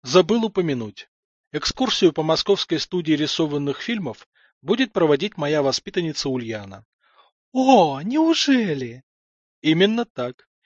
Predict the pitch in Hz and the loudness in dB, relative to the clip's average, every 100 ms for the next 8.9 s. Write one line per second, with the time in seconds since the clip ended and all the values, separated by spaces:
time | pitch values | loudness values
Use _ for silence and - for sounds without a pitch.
0 | _ - 165 170 165 151 143 143 143 139 | _ 2 4 6 4 4 4 2 0 0
1 | 139 127 127 123 117 113 120 107 120 147 | -2 -2 -4 -4 -4 -6 -6 -4 -2 0
2 | 226 139 95 104 _ - 160 214 254 220 | 0 -4 -12 -20 _ -2 0 2 0 -2
3 | - 180 165 131 143 - 165 196 170 - | 0 0 2 0 -4 -2 -4 -4 -6 -2
4 | - - 180 185 151 - 139 127 170 214 | -4 -4 -6 -6 -8 -6 -6 -4 0 0
5 | 208 185 180 165 _ _ _ 127 214 202 | 0 -2 -2 -4 _ _ _ -6 -4 -4
6 | - 170 147 - 123 120 110 - 202 196 | -6 -6 -6 -6 -6 -6 -8 -2 2 4
7 | 135 113 113 104 120 101 98 - 131 127 | 2 -2 -8 -10 -12 -12 -14 -8 -2 -2
8 | 135 143 127 117 - 107 101 98 | -2 -2 -4 -6 -10 -14 -16 -20